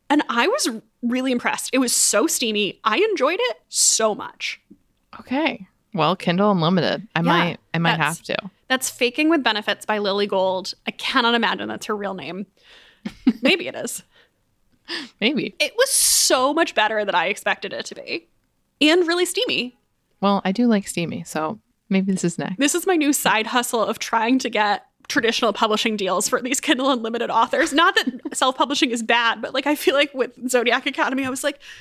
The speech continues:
Speaker 1: "This is so good, justice for Zodiac Academy." And now I'm like, "Faking with Benefits, justice for faking, justice for Lily
Speaker 2: That's
Speaker 1: Gold."
Speaker 2: good. You're their, you're their advocate. I like it.
Speaker 1: Yeah. I'm, I'm not gonna say it's for everyone, 'cause it's
Speaker 2: Not.
Speaker 1: It's not.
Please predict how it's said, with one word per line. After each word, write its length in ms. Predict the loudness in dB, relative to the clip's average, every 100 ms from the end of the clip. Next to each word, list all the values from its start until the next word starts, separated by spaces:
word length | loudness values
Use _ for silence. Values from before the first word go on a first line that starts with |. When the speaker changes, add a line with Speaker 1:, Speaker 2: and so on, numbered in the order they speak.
| -12 -4
Speaker 1:
"This 180 | 0 2
is 140 | 2
so 180 | 4 2
good, 240 | 4 2 4
justice 380 | 2 2 -2 -2
for 140 | -2
Zodiac 380 | 0 0 -2 2
Academy." 400 | 2 4 0 0
And 80 | -4
now 80 | -6
I'm 100 | -6
like, 180 | -6 -6
"Faking 400 | -2 0 0 0
with 160 | 0
Benefits, 580 | 0 2 0 0 -2 -2
justice 480 | -2 -2 -2 -4 -4
for 140 | -4
faking, 460 | 0 0 0 -4 -8 0
justice 480 | 2 2 -2 -4 -2
for 100 | -2
Lily 280 | 2 2 2
Speaker 2:
That's 60 |
Speaker 1:
Gold." 100 | 4
Speaker 2:
good. 340 | 6 4 2 2
You're 140 | 2 4
their, 240 | 2 2
you're 180 | 2 2
their 180 | 4 4
advocate. 600 | 2 0 0 0 0 0 -6 -20 -20 -20 -20 _ _
I 100 | 0
like 240 | 2 2 2
it. 160 | -2 -4 _ -8
Speaker 1:
Yeah. 400 | -2 2 2 0 -8 _ _ _
I'm, 160 | 0 2
I'm 80 | 4
not 140 | 4 2
gonna 100 | 2
say 120 | 0
it's 100 | 2
for 100 | 2
everyone, 580 | 2 2 0 0 -4 -8 _ _ _ -6
'cause 140 | -4
it's 360 | -2 -4 -6 -10 _ _ _ -20 -20 _ 0
Speaker 2:
Not. 320 | 2 2 -2 -8 -10 -20 -20 -14
Speaker 1:
It's 140 | -8
not. 300 | -6 -4 -6